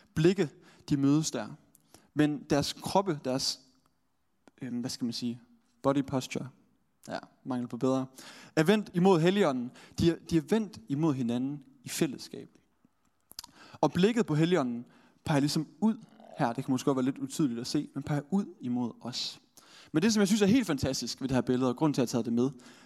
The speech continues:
det er, at nede i bunden, der har folk fundet ud af, at der faktisk sidder rester af en gammel limklat. Og folk har tænkt, "Hvad kan det mon egentlig skyldes?" Og forskere er faktisk blevet enige om,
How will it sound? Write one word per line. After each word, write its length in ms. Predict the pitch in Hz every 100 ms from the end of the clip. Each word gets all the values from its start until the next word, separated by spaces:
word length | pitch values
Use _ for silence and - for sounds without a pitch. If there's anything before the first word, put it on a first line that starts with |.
| _
det 100 | 156
er, 160 | 165 180 - - _ _
at 180 | 147 139
nede 320 | 175 208 226
i 100 | 185
bunden, 500 | 160 233 135 98 139 - _ _ _ - - _ -
der 60 | 170
har 80 |
folk 320 | 165 190 185 -
fundet 200 | 170 180
ud 60 |
af, 40 | 135
at 80 |
der 60 | 139
faktisk 340 | - 175 -
sidder 220 | - 170 110 - - _ -
rester 460 | 170 190 - 110 -
af 80 | 120
en 100 | 120
gammel 340 | 113 127 156 156 -
limklat. 520 | 165 247 226 107 - _ _ _ - _ _ - -
Og 80 | -
folk 140 | 180
har 60 | 151
tænkt, 260 | 135 113 -
"Hvad 220 | 156 185 175 - _
kan 120 | - 139
det 80 |
mon 180 | 135 131
egentlig 260 | 151 135 110
skyldes?" 460 | - 117 120 123 -
Og 280 | 131 123
forskere 500 | - 180 202 151 131 -
er 80 | 135
faktisk 240 | 131 160 -
blevet 180 | 156
enige 180 | 196 190
om, 120 | 135